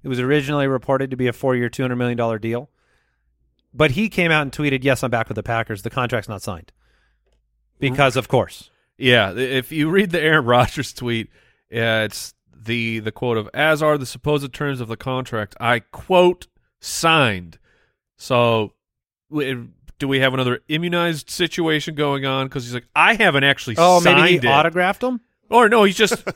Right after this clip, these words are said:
Speaker 2: <laughs> or they just have agreed to it, and he hasn't actually physically signed the piece of paper yet.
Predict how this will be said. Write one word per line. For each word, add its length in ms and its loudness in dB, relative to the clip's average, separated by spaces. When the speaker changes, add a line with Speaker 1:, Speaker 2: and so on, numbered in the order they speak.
Speaker 2:
<laughs> 240 -12
or 140 6
they 160 6
just 220 -2
have 140 4
agreed 380 0
to 140 2
it, 80 2
and 100 0
he 80 2
hasn't 240 2
actually 320 -2
physically 460 -2
signed 240 -2
the 40 -6
piece 220 -6
of 60 -18
paper 280 0
yet. 240 -16